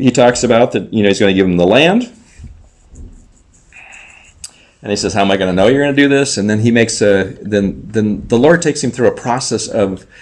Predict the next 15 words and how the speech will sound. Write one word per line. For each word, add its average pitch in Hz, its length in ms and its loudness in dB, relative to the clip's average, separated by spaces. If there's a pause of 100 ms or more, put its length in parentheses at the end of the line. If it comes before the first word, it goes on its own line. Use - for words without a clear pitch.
(260)
making 107 400 2
a 85 80 -2
covenant. - 720 -6 (160)
And 85 120 -2
it's, - 520 -4
it's 87 260 -10
a 87 60 -8
very 101 260 4
interesting 98 640 -2
one. 107 200 2
It - 120 -4
was 85 160 0
very 90 260 4
bloody. 85 500 0 (480)
Uh, 95 1000 0